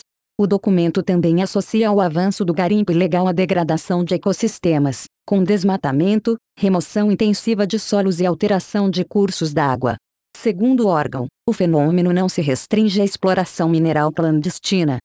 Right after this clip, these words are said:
mas se articula a redes criminosas e a um sistema econômico paralelo que fragiliza instituições e amplia vulnerabilidades sociais.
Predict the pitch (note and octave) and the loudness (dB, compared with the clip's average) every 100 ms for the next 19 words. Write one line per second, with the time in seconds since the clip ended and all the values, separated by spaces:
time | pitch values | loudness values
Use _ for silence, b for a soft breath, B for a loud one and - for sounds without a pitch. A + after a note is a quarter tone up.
0 | _ F#3+ F3+ - E3+ - - G#3+ G3 F#3 | _ -4 -2 -2 -2 -2 -2 2 2 0
1 | E3+ F#3 F#3 F#3+ - G#3 G#3+ F3+ E3+ F3+ | 0 0 0 -2 0 2 2 2 2 0
2 | F3 G3+ F#3+ - D3 - F#3+ F#3 F#3 - | 0 2 0 0 -4 0 0 2 0 0
3 | F#3 G3 G3 - G3 F#3+ E3+ E3 F3 F3+ | 2 2 0 0 -2 0 2 2 0 0
4 | G#3 - G3 F3 F3+ F#3 G#3 G#3+ G#3+ - | -2 0 0 0 0 2 0 0 0 -2
5 | G3 F3 D#3+ - G3 G3+ F#3 G3 F3+ F#3 | -2 -2 -2 -2 0 0 0 0 0 0
6 | F#3+ F3 F#3+ E3 E3 D#3+ D3+ D#3 D3+ D#3+ | 0 2 0 0 0 -2 0 0 0 -2
7 | - F#3+ - G3 D3 C3 - | -2 -4 -2 -2 -2 -4 -10